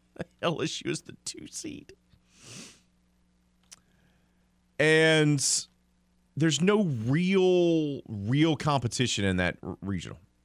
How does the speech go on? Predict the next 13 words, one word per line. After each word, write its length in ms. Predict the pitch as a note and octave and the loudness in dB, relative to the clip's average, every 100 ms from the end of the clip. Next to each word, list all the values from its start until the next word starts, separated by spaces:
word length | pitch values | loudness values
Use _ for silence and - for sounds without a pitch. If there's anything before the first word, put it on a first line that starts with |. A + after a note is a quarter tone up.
| _ _ _ _ _ _ _ _ _ _ _ _ _ _ _ _ _ - | _ _ _ _ _ _ _ _ _ _ _ _ _ _ _ _ _ -10
It 80 | - | -2
sets 220 | D#3+ E3+ | 0 2
up 120 | D3+ | 0
perfect 400 | - C#3+ C3 A2 | 0 0 0 -4
for 160 | - G#2 | 0 0
L 140 | F#2 | 2
S 160 | D#2 - | 0 -6
U. 80 | - _ _ _ _ _ _ _ _ _ _ _ - | -14 _ _ _ _ _ _ _ _ _ _ _ 0
Southern 280 | E3+ F#3 F3 | 4 6 4
Miss 200 | E3+ D#3 | 4 2
is 60 | |
gonna 180 | C#3 D#3 | 0 2
take 240 | D#3+ D3 | 2 0